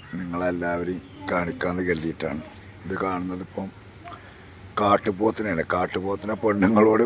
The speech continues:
വീഡിയോ എടുക്കാൻ പറഞ്ഞപ്പോൾ ഓളെ വീഡിയോയിൽ കാട്ടുപോത്തൊക്കെ കിട്ടണില്ല. ഓളെ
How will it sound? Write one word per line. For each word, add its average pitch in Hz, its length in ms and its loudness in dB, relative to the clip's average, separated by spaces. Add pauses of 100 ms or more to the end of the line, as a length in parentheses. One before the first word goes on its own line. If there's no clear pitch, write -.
വീഡിയോ 107 300 4
എടുക്കാൻ 117 320 2
പറഞ്ഞപ്പോൾ 107 420 0
ഓളെ 107 180 2 (120)
വീഡിയോയിൽ 104 420 2 (1600)
കാട്ടുപോത്തൊക്കെ 104 800 2
കിട്ടണില്ല. 85 340 -6 (680)
ഓളെ 98 160 2